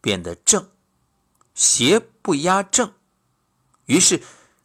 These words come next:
按照中医的思想，正气存内，邪不可干，就是他那一两个所谓的调皮捣蛋，甚至故意捣乱，他没有气候，没有市场，他形不成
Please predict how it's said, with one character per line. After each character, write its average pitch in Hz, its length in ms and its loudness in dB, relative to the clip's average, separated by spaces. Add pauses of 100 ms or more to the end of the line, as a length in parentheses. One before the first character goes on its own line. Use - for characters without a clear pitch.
按 113 140 0
照 107 120 2
中 131 220 -6
医 123 80 -4
的 110 100 -2
思 107 160 -2
想， - 200 -8 (100)
正 185 180 -2
气 131 140 -2
存 117 180 -6
内， 139 220 -4
邪 - 240 -2
不 107 120 -6
可 - 140 -10
干， - 320 -10 (340)
就 - 140 -12
是 196 120 -6
他 202 100 -6
那 202 140 -8
一 190 140 -4
两 107 260 -2
个 170 300 -4 (520)
所 107 200 -4
谓 151 140 -2
的 110 100 -2
调 101 260 -4
皮 110 300 -6
捣 - 240 -6
蛋， 127 260 -6
甚 110 200 -8
至 104 80 -6
故 127 240 -6
意 117 160 -2
捣 - 240 -6
乱， 127 320 -2 (520)
他 196 120 -8
没 185 140 -2
有 160 120 -2
气 - 400 -2
候， 95 220 -8
没 113 240 -6
有 131 260 -8 (400)
市 - 320 0
场， - 340 -8 (680)
他 185 220 -2
形 175 420 -2
不 185 100 -4
成 104 380 -10